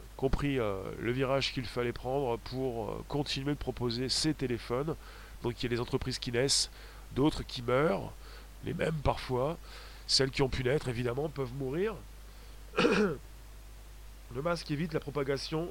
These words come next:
des microbes, mais protège en rien contre un virus. Euh, su-, suivant l'évolution de la situation avec le virus, si cela devient plus grave, oui, je changerai mon comportement,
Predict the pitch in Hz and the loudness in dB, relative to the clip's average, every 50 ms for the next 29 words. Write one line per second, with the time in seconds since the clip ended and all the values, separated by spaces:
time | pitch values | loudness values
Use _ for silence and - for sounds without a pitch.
0 | - 120 120 131 147 151 - - 151 131 107 92 85 82 104 131 - - 147 135 | -4 -6 -6 -4 -4 -6 -4 -2 -2 -2 -2 -2 -6 -6 -6 -6 -4 -4 -4 -2
1 | - 160 135 131 123 127 143 180 175 151 147 - 147 127 113 92 85 - - - | 0 -2 -2 0 -2 -2 -2 -2 -2 -4 -6 -6 -6 -6 -6 -6 -8 -8 -10 -10
2 | - - - - - - - - - - - - - - - - - - - - | -10 -12 -14 -14 -14 -14 -16 -16 -16 -16 -16 -16 -16 -16 -16 -16 -16 -16 -16 -16
3 | - - - - - - - - - - - - - - - - - - - - | -16 -16 -14 -14 -14 -14 -14 -16 -16 -16 -16 -16 -16 -16 -16 -16 -16 -16 -16 -12
4 | - 90 92 95 98 - - - 139 131 - - 175 185 185 180 180 180 185 160 | -10 -8 -8 -6 -6 -6 -8 -8 -10 -10 -8 -4 -2 0 0 2 0 0 -2 -4
5 | - 180 180 180 165 165 160 147 - - 147 - 165 156 - - 170 139 147 147 | -4 -4 -4 -2 0 0 0 0 -2 -4 -4 -4 -4 -4 -4 -4 -4 -4 -4 -4
6 | 147 147 147 165 185 175 - - 135 117 - 156 139 - 156 151 147 147 139 139 | -2 -2 -2 -2 -2 -2 -2 -2 -4 -4 -4 -4 -4 -4 -2 -2 -2 -2 -2 -2
7 | 135 - - 147 131 131 151 170 180 165 135 131 135 156 190 202 190 143 143 139 | -4 -2 -4 -4 -2 -2 0 0 0 0 0 -2 -2 -2 -2 -2 -2 -4 -6 -6
8 | - 147 143 135 165 151 139 - 147 131 139 113 - - 127 135 151 160 170 | -6 -6 -6 -4 -4 -4 -4 -4 -6 -6 -6 -6 -6 -4 -2 -2 -2 -2 -2